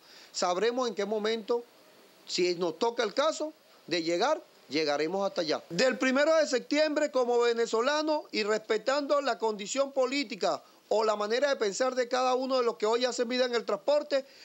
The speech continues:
quedará su conciencia sumarse o no sumarse a lo que está llamado a un cambio de un país.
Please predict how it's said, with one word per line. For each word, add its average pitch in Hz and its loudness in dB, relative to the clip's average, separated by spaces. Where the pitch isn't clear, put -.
quedará 247 2
su 294 -6
conciencia 277 -2
sumarse 285 0
o 240 4
no 240 0
sumarse 277 -2
a 214 2
lo 233 0
que 233 -2
está 233 -2
llamado 285 0
a 202 0
un 233 -4
cambio 240 0
de 233 0
un 202 -14
país. 185 0